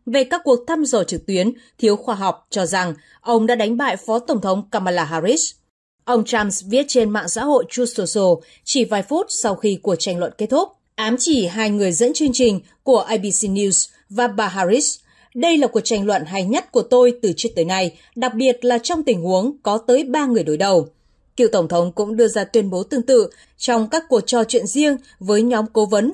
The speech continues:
và đồng minh. Theo ba nguồn tin thân cận, các nguồn tin cho biết ông Trump tỏ ra phấn khởi, như thể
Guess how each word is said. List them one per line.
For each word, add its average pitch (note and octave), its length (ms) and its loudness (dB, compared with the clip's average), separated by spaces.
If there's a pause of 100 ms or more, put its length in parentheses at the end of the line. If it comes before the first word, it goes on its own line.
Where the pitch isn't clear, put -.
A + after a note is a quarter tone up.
và F#3+ 100 0
đồng D#3+ 180 0
minh. G3 240 0 (280)
Theo G3 180 0
ba F#3+ 200 -2
nguồn F3+ 240 -2
tin F#3+ 220 -6
thân E3+ 160 -4
cận, F#3+ 200 0 (220)
các A3+ 100 0
nguồn G#3 220 0
tin G3 180 -4
cho G3 120 -4
biết D4 240 0 (260)
ông A#3+ 200 2
Trump A3+ 340 -2
tỏ G3 180 0
ra B3+ 140 -4
phấn B3 240 -2
khởi, A3+ 260 2 (260)
như A3 160 2
thể F#3+ 360 0